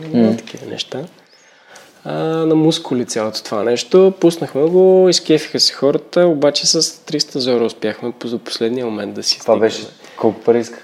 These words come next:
Speaker 1: Ми,
Speaker 2: Колко пари
Speaker 1: осемдесет хиляди.
Speaker 2: искаше да прави? Осемдесет хиляди долара.
Speaker 1: Успяхме, да, успяхме да ги събереме и трябваше да направим сто колела. И за нас
Speaker 2: Окей.
Speaker 1: тогава сто колела ни се струваха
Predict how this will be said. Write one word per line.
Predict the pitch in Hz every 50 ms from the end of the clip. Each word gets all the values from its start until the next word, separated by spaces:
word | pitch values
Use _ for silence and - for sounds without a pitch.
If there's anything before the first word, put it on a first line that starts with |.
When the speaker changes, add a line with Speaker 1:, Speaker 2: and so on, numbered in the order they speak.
| _ -
Speaker 1:
Ми, | 135
Speaker 2:
Колко | 135 139
пари | 117
Speaker 1:
осемдесет | 113 113 - 143 131 120 120 123 - - 139 131 117
хиляди. |
Speaker 2:
искаше | - - 127 120
да | 120
прави? | 104 95 104 - - - -
Осемдесет | 107 - 113 107 101 113 110
хиляди | 107 110 110 107 104
долара. | 107 104 101 101
Speaker 1:
Успяхме, | 95 98 135 135 135 135 - 117 107 101
да, | 98 98 101 101 107
успяхме | - - - - 117 113 - 123 120
да | 113 110
ги | 107
събереме | 104 - - - 131 139 117 135 156 180 185 190 190 190 - -
и | 151 139
трябваше | - - 147 139 131 - - 123
да | 117
направим | 131 - 135 139 143 139
сто | 139 - 123 113
колела. | - - 104 107 - - - _ _ _ _ - - - - _ _ _ _ _ _ _ _ - _ _ - -
И | 147 139
за | 120 123 131 135
нас | 147 131 117
Speaker 2:
Окей. | 104 117
Speaker 1:
тогава | 131 113 127 131 120
сто | - - - 131 113
колела | - - 110 107 113 127
ни | 123 110
се | 110
струваха | - - - - 127 113 - - - 135 139 139 139 135 135 135 131 127